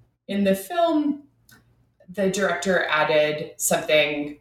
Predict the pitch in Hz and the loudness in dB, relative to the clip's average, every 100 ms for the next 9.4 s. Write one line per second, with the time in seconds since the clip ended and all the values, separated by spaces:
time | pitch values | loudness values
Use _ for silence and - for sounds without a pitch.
0 | - - 147 165 156 156 156 135 - 240 | -8 -4 -2 -2 -2 0 0 0 0 0
1 | 269 247 202 202 190 202 185 180 - 151 | 2 2 0 0 0 2 2 0 0 0
2 | 151 147 151 156 143 127 - - 151 143 | 0 -2 -2 0 2 0 -2 -6 -2 -2
3 | - - - - - - - - 208 202 | -2 -4 -4 -2 -2 -2 -6 -6 -2 0
4 | 240 247 370 427 - 190 202 - - - | 2 2 2 0 2 2 2 0 -4 -6
5 | - _ _ 190 180 262 285 262 226 214 | -12 _ _ 0 0 0 4 4 4 0
6 | 208 196 190 - 180 175 175 175 - - | -2 0 0 0 2 2 0 -2 -4 -10
7 | _ _ _ 190 - 185 175 196 175 165 | _ _ _ -4 -2 -2 0 0 0 -2
8 | 170 233 233 214 208 202 196 - - 202 | 0 0 0 0 0 2 0 -4 -10 -2
9 | 196 190 185 - | 0 2 0 -6